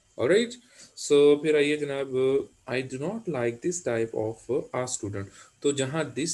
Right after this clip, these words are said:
type आता है प्यारे बच्चों, उसके बाद जो भी of के बाद noun आएगा वो ए नहीं लेगा। "I do not like this type of student"। इसको plural भी नहीं करना आपने जनाब, ठीक है, these types of नहीं, this type ही आएगा।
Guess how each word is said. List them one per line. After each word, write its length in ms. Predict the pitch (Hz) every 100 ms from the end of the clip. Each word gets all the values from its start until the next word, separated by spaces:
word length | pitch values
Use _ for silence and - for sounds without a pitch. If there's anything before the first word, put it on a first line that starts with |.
| -
type 260 | 165 170 156
आता 240 | 110 -
है 120 | 113
प्यारे 240 | 117 110 110
बच्चों, 340 | 107 107 127 -
उसके 300 | 135 - 147
बाद 400 | 127 123 131 123
जो 180 | 131 127
भी 380 | 120 165 190 -
of 200 | 127 127
के 120 | 143
बाद 280 | 127 120 117
noun 320 | 117 107 107
आएगा 460 | 107 101 123 170 - _ _ -
वो 220 | 123 - -
ए 180 | 135 139
नहीं 140 | 117
लेगा। 420 | 101 95 104 -
"I 120 | - 120
do 120 | 127
not 200 | 139 139 123
like 200 | 120 117
this 160 | 139 139 120
type 260 | 120 117
of 340 | 113 110 - 180 - _ _ -
student"। 420 | - 123 110 98 92 _ - - _
इसको 200 | - -
plural 480 | 175 170 170 196 190
भी 120 | 170
नहीं 120 | 151 143
करना 340 | 104 98 95
आपने 280 | 95 120 107
जनाब, 240 | 95 95 _ _ _ _ -
ठीक 140 | 143
है, 60 | 147
these 380 | 135 151 156 -
types 360 | 131 120 120 120
of 200 | 113 117
नहीं, 160 | 110 - - - _ 139
this 160 | 170 170
type 260 | 107 98
ही 60 | 98
आएगा। 280 | 95 98